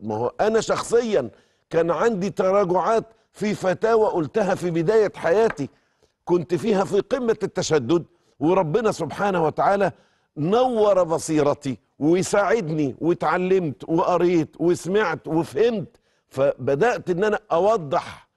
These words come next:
الجديد في ال-، الآراء الفقهية اللي أنا تبنيتها. فيجي واحد ساذج أو أبله يقول لك: "بص، رجع في كلامه، ده م-، مش كلام"،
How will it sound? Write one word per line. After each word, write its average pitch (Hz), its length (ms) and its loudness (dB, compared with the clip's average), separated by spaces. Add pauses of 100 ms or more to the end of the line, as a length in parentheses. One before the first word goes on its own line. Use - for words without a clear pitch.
(360)
الجديد 151 720 -2
في 208 360 -2
ال-، 139 180 -2 (100)
الآراء 135 500 0
الفقهية 185 580 -2 (260)
اللي 151 200 2
أنا 214 100 2
تبنيتها. 165 540 0 (440)
فيجي 214 460 0
واحد 190 420 0 (220)
ساذج 185 500 2
أو 147 200 2
أبله 175 380 2 (260)
يقول 214 280 2
لك: 202 80 0
"بص، 226 440 -4 (140)
رجع 240 260 2
في 180 120 -4
كلامه، 190 460 0 (200)
ده 208 720 2
م-، 180 180 -6
مش 175 460 -4
كلام"، 220 260 0